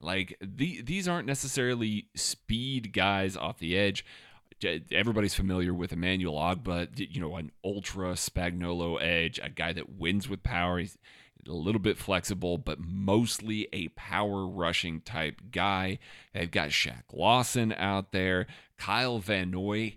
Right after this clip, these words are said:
is coming off a three sack week, but has not practiced to this point in the week, along with the Landon Roberts. So that could be a big benefit, but if he can go, these are the types of ends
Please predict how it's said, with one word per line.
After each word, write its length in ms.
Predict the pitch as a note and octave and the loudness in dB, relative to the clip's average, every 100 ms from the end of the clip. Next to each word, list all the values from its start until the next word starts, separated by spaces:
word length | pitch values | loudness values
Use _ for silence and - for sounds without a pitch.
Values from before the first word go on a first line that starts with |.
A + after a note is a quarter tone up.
| - | -10
is 180 | F#2+ G2 | -10 -8
coming 360 | - G2 F#2+ | -8 -6 -4
off 180 | F2+ F2+ F2+ | -4 -4 -4
a 140 | F2 | -6
three 540 | - - F2+ F#2+ G#2+ | -8 -12 -8 -4 -4
sack 640 | A2+ - - F#2 F#2 G2+ - | -6 -6 -4 -4 -4 -6 -10
week, 440 | F#2+ F2+ G#2+ - - - | -6 -2 -2 -4 -12 -2
but 480 | A2+ A2+ F#2 - - - _ _ _ | 0 0 -2 -4 -8 -10 _ _ _
has 560 | - - F2+ G#2+ A2 G2+ | -14 -6 -2 -2 -2 -4
not 420 | G2 G2 G2+ - | -4 -2 -4 -6
practiced 840 | - A#2 A2 G#2 - F2+ F#2 - - _ _ | -8 -2 -2 -2 -4 -4 -4 -8 -14 _ _
to 200 | - G#2 | -8 -4
this 200 | G2+ G#2+ | 0 0
point 520 | - C3 D#3+ A#2 A2 - | 2 2 2 2 0 -2
in 240 | - G2+ G2+ | -2 0 0
the 80 | G#2+ | 0
week, 500 | B2 D3 G#2+ G#2 - | 2 4 4 0 -4
along 300 | E2 F2 F#2+ | -4 -2 -2
with 100 | G2 | -2
the 80 | G2 | -4
Landon 420 | F#2 F#2+ F#2+ F2 | -4 -2 -2 -2
Roberts. 500 | F2+ G#2+ F#2 F#2 F2+ - - - | 2 2 2 -2 -6 -12 -20 -12
So 140 | - | -6
that 280 | E2 G#2 - | -2 -2 0
could 220 | C3+ A2+ | -2 0
be 260 | A#2+ A2 G#2+ | 2 4 2
a 180 | F#2 G#2+ - | -2 -4 -4
big 400 | F2+ G#2+ G#2+ B2+ | 0 2 2 0
benefit, 500 | A2 G#2+ F#2+ F#2 - | 0 0 -2 -4 -4
but 160 | F#2 - | -6 -6
if 200 | G#2+ C#3+ | -4 -4
he 140 | - C#3 | -6 -10
can 240 | G#2+ F2+ | -8 -6
go, 400 | G#2 A2+ C3+ D3+ - - - - | 0 2 2 -2 -6 -20 -20 -2
these 260 | C3+ F3+ E3+ | 0 0 -2
are 60 | |
the 120 | C3+ | -4
types 360 | A#2+ A2+ A2 - | -4 -2 -2 -2
of 140 | F#2 - | -6 -6
ends 420 | C3+ C#3 G#2 G2+ | -2 0 0 -2